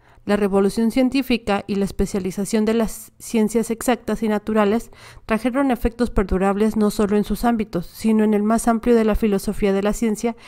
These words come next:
y de la teoría del conocimiento en general. Los estudios de la sociedad trataron de incorporar los métodos de las ciencias experimentales al análisis de la realidad, como lo resumió en su momento Ricardo García Granados.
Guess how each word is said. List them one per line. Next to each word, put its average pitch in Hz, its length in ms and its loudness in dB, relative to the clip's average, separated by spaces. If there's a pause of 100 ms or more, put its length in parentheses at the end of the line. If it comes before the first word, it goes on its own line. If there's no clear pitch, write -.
(200)
y 247 120 0
de 247 100 4
la 233 140 2
teoría 220 320 2
del 214 180 -2
conocimiento 190 560 -2
en 175 80 -4
general. 196 380 -4 (560)
Los 214 160 0
estudios 254 420 0
de 269 100 0
la 254 100 2
sociedad 247 580 2
trataron 208 440 0
de 208 80 0
incorporar 202 500 0
los 202 160 -2
métodos 208 340 0
de 196 100 0
las 185 160 -2
ciencias 202 300 -2
experimentales 233 920 0
al 190 180 -2
análisis 190 440 -2
de 190 120 -2
la 185 140 0
realidad, 196 460 0 (440)
como 208 240 2
lo 208 140 4
resumió 220 520 2
en 262 120 2
su - 120 -2
momento 208 460 2
Ricardo 196 460 -2
García 185 260 -4
Granados. 180 600 -6